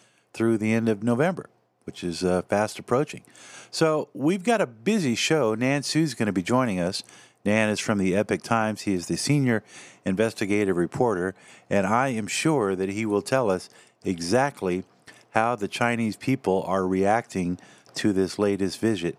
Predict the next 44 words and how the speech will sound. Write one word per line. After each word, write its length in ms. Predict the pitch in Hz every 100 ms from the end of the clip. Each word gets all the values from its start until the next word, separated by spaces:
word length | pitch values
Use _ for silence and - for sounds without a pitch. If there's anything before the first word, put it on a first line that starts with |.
| _
visit 360 | 85 107 92 78
with 180 | 82 82
Xi 220 | 95 101
Jinping, 580 | 90 82 - 120 117 117 _ _ _ _ -
uh, 180 | 87 85
at 200 | - 82
apec 540 | - 104 113 110 107 -
in 140 | 82
San 220 | - 92
Francisco 640 | - 85 - 104 - 104
earlier 360 | 95 104 101 95
this 260 | 80 80 -
week. 300 | 117 117 - - _ _ - - _ _ -
Uh, 300 | 80 87 82
I 160 | 95 98
believe 400 | 95 104 107 101
that 200 | 95 87
Joe 200 | 107 101
Biden 280 | 104 107 107
made 240 | 98 90
a 40 |
fool 300 | 82 117 123
of 80 | 120
himself. 480 | 113 104 127 120 123 _ _ _ _ _
I 140 | 92
believe 320 | 92 95 104 101
that 140 | 87
Joe 240 | 95 104
walked 340 | 101 104 107 -
away 300 | 98 101 90
empty-handed. 720 | 95 - 85 95 113 117 117 - _ _ -
If 200 | 92 -
the 180 | 92
only 360 | - 123 156 165
thing 280 | 135 156 151
that 140 | 131
he 100 | 123
wanted 320 | 127 127 127
to 80 | 113
get 140 | 107 117
out 180 | 117
of 60 | 120
there 200 | 117 117
was 280 | 117 90